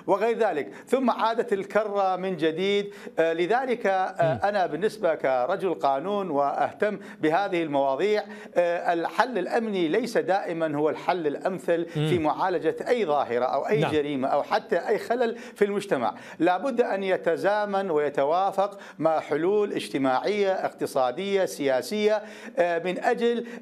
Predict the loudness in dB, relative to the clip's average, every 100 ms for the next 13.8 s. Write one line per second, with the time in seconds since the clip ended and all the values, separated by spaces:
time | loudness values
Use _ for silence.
0 | 0 0 0 0 0 0 0 0 0 0
1 | 2 2 0 0 0 2 0 -2 -2 0
2 | 0 0 0 0 0 0 2 0 0 -2
3 | 0 -2 0 0 0 -6 -4 -2 2 2
4 | 2 0 -2 -2 0 0 0 -2 -6 -2
5 | 0 0 0 2 2 2 0 -2 0 0
6 | 0 0 -2 0 2 0 -4 -18 -20 -4
7 | 0 2 2 0 0 0 0 -2 0 2
8 | 2 2 2 0 0 0 -2 0 0 0
9 | 0 0 -2 -4 0 2 2 0 0 2
10 | 0 2 0 0 0 0 0 -2 -2 0
11 | 2 2 0 0 0 0 0 0 -2 0
12 | 0 0 0 0 0 2 0 0 0 2
13 | 0 0 2 2 2 2 0 -4